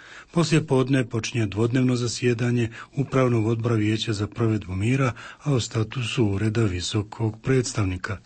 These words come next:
Klub Bošnjaka najavio pokretanje mehanizma zaštite vitalnog nacionalnog interesa prije nego li je i počela rasprava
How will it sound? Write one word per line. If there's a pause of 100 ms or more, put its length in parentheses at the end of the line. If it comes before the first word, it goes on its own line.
(600)
Klub
Bošnjaka
najavio
pokretanje
mehanizma
zaštite
vitalnog
nacionalnog
interesa (440)
prije
nego
li
je
i
počela
rasprava